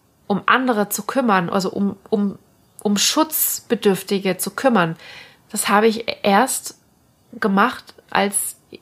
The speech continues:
auf der Suche nach, nach was, was die Leere füllt. Und wenn der Mickey nicht gestorben wäre und wenn er noch zehn Jahre gelebt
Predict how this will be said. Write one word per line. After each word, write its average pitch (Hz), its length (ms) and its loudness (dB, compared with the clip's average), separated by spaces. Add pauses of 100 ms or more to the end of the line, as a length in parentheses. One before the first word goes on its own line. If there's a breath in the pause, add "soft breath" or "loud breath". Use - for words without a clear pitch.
(500)
auf 202 160 2
der 208 160 2
Suche 247 340 2
nach, 196 500 0
nach 196 280 -2
was, 214 200 0
was 208 140 -4
die 208 140 -4
Leere 233 320 2
füllt. 165 420 -4 (1040 soft breath)
Und 190 120 -2
wenn 196 120 2
der 196 100 4
Mickey 247 300 0
nicht 208 180 0
gestorben 277 480 2
wäre 208 200 2
und 196 60 0
wenn 196 120 0
er 202 40 2
noch 196 160 -2
zehn 254 260 -2
Jahre 254 220 2
gelebt 220 500 -4